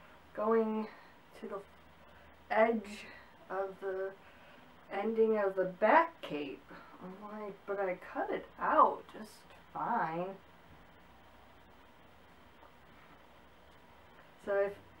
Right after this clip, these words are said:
figured out I sewed it on the wrong side, so I have to take it apart. Fun, fun times. Let's, let's fix this and get back on track. It's all sewn and ready to go.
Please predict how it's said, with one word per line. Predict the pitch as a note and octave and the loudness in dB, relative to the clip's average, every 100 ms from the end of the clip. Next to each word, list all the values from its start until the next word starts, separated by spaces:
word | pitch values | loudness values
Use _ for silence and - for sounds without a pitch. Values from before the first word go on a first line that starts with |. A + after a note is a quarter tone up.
| - | -4
figured | A#3+ A3+ G#3 | 2 4 6
out | G3+ G3 F#3+ | 8 10 10
I | F#3+ F#3 F#3 | 8 4 2
sewed | - F#3 | 2 4
it | F#3 F3+ | 4 4
on | F3 | 2
the | F3 | 2
wrong | E3+ E3 F3+ F3 | 0 -2 -4 -6
side, | D#3+ D#3+ D#3+ F3 F3 - - - | -4 -2 -2 -4 -8 -18 -20 -20
so | - | -12
I | E3 F3 | -10 -10
have | F3 | -10
to | F#3 - | -16 -14
take | - F3+ | -10 -6
it | A3 | -6
apart. | - E3+ F3 - - - - - - - - - - - - - - | -2 -2 -2 -10 -20 -20 -20 -20 -20 -20 -20 -20 -20 -20 -20 -20 -2
Fun, | C4 D4+ D#4+ | 4 4 6
fun | C4 C4 | 4 4
times. | C#4 E3 E3+ F3 F3 - - - - - - - - - - | 0 -6 -6 -6 -8 -10 -20 -20 -20 -20 -20 -20 -20 -20 -20
Let's, | - - - - - - - | -20 -20 -20 -20 -20 -18 -2
let's | G3+ - | -2 0
fix | D4 C#4+ - | 0 0 -4
this | D#4+ D#4+ | -6 -2
and | A#3 A#3 | -2 0
get | B3 | -2
back | A#3 G#3+ A3+ | 0 -2 -2
on | A#3 A#3+ | -6 -8
track. | A#3 F3 - - - - - - - - - - - - - - - - - - - - - - - - - - | -8 -10 -12 -20 -20 -20 -20 -20 -20 -20 -20 -20 -20 -20 -18 -18 -18 -20 -20 -20 -20 -20 -20 -20 -20 -20 -20 -20
It's | - | -8
all | B3 A3 G#3+ - - | -4 -2 -4 -8 6
sewn | C4+ C#4 C#4 | 8 12 12
and | A#3+ A#3 | 12 12
ready | A#3+ A#3 | 12 10
to | A3+ | 8
go. | A3+ C4+ C#4 D#4 E4 E4+ | 4 8 12 12 12 12